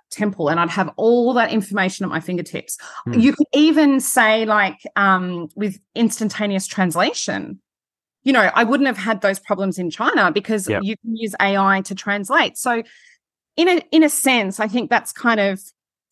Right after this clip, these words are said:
Speaker 1: um, it's a really formative experience to be mute and to, and to be completely powerless. That's,
Speaker 2: Mm.
Speaker 1: I think that's qu-, quite character forming.
Speaker 2: Mm.
Speaker 1: Um, but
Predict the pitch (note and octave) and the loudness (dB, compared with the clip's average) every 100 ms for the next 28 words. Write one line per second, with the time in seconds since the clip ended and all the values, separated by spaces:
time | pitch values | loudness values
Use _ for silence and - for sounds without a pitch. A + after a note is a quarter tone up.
0 | - _ G#3 G3 F#3 F#3 F3+ - A3 A3+ | -20 _ 2 2 2 -2 -4 -6 -4 -2
1 | A3 G#3+ G#3 A3 G3+ F#3+ F3 - - F#3+ | 0 -2 0 -2 0 -2 -4 -12 -6 -2
2 | F3+ D#3 - A3 F3+ F3 E3+ D#3+ F#3 F#3+ | -2 -4 -4 -6 -4 -2 -2 -2 2 4
3 | F#3 E3 - - _ _ _ _ - F3 | 4 0 -6 -14 _ _ _ _ -4 -2
4 | E3+ - G3 - G#3 G#3+ G#3+ F#3+ D#3+ G3 | -2 -4 -6 -2 0 2 2 0 2 0
5 | F#3+ F3+ F#3 E3 F3+ E3+ D#3+ E3 A2+ - | 2 0 0 -4 0 2 2 2 -2 -6
6 | - - E3+ B2 G#2+ F#2+ _ - - - | -8 -4 -2 0 -2 -4 _ -6 -6 -8
7 | - F#3+ - - G3+ - G3+ D3+ - F#3 | -12 -12 -12 -6 -6 -6 -6 -6 -6 -8
8 | G3 E3+ A#2+ G#2+ D4 - - - - B2 | -4 -4 -4 0 -2 -2 -20 -20 -12 -2
9 | F#3+ F3+ F3+ _ _ - _ G3+ F3+ - | 2 2 0 _ _ -20 _ 2 2 -2
10 | - - | -8 -10